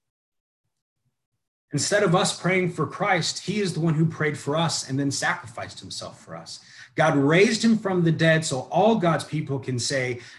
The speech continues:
"Now I know that the Lord saves his anointed." And we set ourselves under his banner and his kingdom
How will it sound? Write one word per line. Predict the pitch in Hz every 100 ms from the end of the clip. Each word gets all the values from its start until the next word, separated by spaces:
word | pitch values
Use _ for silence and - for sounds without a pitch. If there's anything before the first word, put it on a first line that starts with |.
| -
"Now | 113 151 175 190 202 196
I | 147 131
know | 127 139 151 160 165 165 160
that | 120
the | 113
Lord | 104 117 147 147 143 123
saves | - - 139 139 139 131
his | - 127 127 123 - - _
anointed." | 110 127 139 131 - - - _ _ _ _ _ _ _
And | 113
we | 113
set | - 165
ourselves | 151 127 123 113 107 - -
under | 120 120 113 - _
his | - 226 120
banner | 85 80 - - _ _ _ _ _ _ _
and | 101
his | 82 233 220
kingdom | - 98 82 78 -